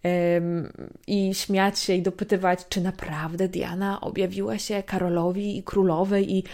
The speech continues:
dotknęła królową za rękę po jej śmierci. Em, to jest łatwe i no fajnie sobie czasami wpaść w taki tok myślenia.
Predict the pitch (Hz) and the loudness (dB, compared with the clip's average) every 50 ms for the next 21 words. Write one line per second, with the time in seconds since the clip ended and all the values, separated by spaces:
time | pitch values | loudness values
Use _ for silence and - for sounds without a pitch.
0 | - - - - - 180 175 - - 196 185 190 190 196 190 190 - - 180 170 | -16 -16 -10 -4 -4 -4 -4 -2 -2 0 2 2 4 2 2 0 -2 -2 0 0
1 | 175 175 196 202 208 190 190 180 175 160 156 170 185 190 180 - 202 196 - 180 | 0 0 0 -2 -2 0 0 -2 -2 0 0 0 0 0 -2 -4 -6 -4 -2 0
2 | 180 185 185 - - - 175 185 185 185 - - - 196 202 202 - - - - | 0 0 0 -2 -4 -2 0 0 0 0 -2 -4 -2 -2 -2 -2 -4 -10 -16 -14
3 | - 226 208 - - 196 190 185 185 190 190 190 190 196 196 - - - - _ | -14 -14 -12 -6 0 2 2 4 6 4 4 4 2 0 0 -2 -6 -12 -20 _
4 | _ _ _ - 294 330 277 - 190 165 170 165 165 - - 175 175 208 240 - | _ _ _ 4 4 4 4 4 2 2 2 2 2 2 2 2 2 2 0 -6
5 | - - _ - - - - - 202 190 185 180 180 185 180 175 175 - - - | -18 -20 _ -20 -20 -8 -2 2 4 4 4 4 4 2 0 -2 -4 -10 -18 -20
6 | _ _ _ _ _ _ _ _ _ _ _ _ - - 269 359 494 453 349 - | _ _ _ _ _ _ _ _ _ _ _ _ -14 -6 0 2 4 4 2 0
7 | - - 311 214 175 165 170 165 170 156 - - - - 175 170 165 165 - 170 | 0 4 4 4 4 4 2 2 2 2 0 -6 -10 -8 -8 -6 -6 -6 -6 -6
8 | - 180 170 170 170 - - 180 175 175 - - - - - 160 - - 165 160 | -6 -6 -6 -6 -4 0 0 0 0 0 -4 -6 -6 -4 -6 -4 -4 -4 -4 0
9 | - 147 - - 180 180 180 - 160 165 160 156 147 165 214 | 0 0 0 0 -2 -2 -2 0 -2 -2 -2 0 -2 -2 -2